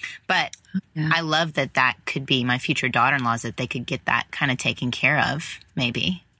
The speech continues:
Speaker 2: <laughs>
Speaker 1: worked on
Speaker 2: Right.
Speaker 1: a little bit
Speaker 2: Let's
Speaker 1: in the
Speaker 2: nip that
Speaker 1: young
Speaker 2: in the bud and
Speaker 1: Yeah,
Speaker 2: then,
Speaker 1: just
Speaker 2: right.
Speaker 1: take care of that so you can move forward in
Speaker 2: Yeah.
Speaker 1: freedom. And, um, so yeah, if y'all have young girls, middle school girls, um,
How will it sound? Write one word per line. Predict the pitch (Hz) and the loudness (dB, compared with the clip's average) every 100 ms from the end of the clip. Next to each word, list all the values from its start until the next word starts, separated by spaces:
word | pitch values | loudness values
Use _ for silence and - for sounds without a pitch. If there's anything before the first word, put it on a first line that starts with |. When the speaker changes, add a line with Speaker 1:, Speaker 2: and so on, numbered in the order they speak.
| _ - | _ 4
Speaker 2:
<laughs> | 320 151 | 4 4
Speaker 1:
worked | 156 - 147 | 2 2 2
on | 135 | 2
Speaker 2:
Right. | 240 - 196 | 4 2 2
Speaker 1:
a | |
little | 151 147 143 | -2 -2 0
bit | 143 160 240 - - | 0 0 -2 -6 -4
Speaker 2:
Let's | 185 | 0
Speaker 1:
in | |
the | 175 | 4
Speaker 2:
nip | 143 | 4
that | |
Speaker 1:
young | 151 202 | 4 2
Speaker 2:
in | 247 | 2
the | |
bud | 226 240 247 247 | 2 4 4 2
and | 214 | 0
Speaker 1:
Yeah, | 262 254 | 2 4
Speaker 2:
then, | 196 | 2
Speaker 1:
just | 196 | 0
Speaker 2:
right. | 175 | 0
Speaker 1:
take | 226 240 | 0 -4
care | 285 294 | -4 -2
of | 226 | 2
that | 151 160 - | 2 2 -2
so | - | -8
you | 180 | -10
can | 165 | -8
move | 160 | -8
forward | - 156 156 | -6 -4 -2
in | 202 | -2
Speaker 2:
Yeah. | 180 | -2
Speaker 1:
freedom. | 156 151 156 190 - - - - | -2 -2 -2 -6 -16 -20 -18 0
And, | 165 156 156 | 2 2 0
um, | 165 156 143 131 - _ _ _ | -2 -2 -2 -6 -12 _ _ _
so | - 165 139 131 - | -4 0 0 -2 -4
yeah, | 175 185 | 0 0
if | 127 143 175 | 0 -4 0
y'all | 156 190 | 2 4
have | 190 170 160 - _ | 2 2 -2 -18 _
young | 160 156 170 | -2 0 2
girls, | 170 170 170 170 180 - - | 2 4 4 4 0 -6 -6
middle | 190 180 180 175 180 | 2 4 4 4 4
school | 175 - 190 185 | 2 -2 -2 0
girls, | 170 175 170 170 180 - - | 0 0 2 0 -4 -8 0
um, | 160 151 139 135 | 2 4 2 -4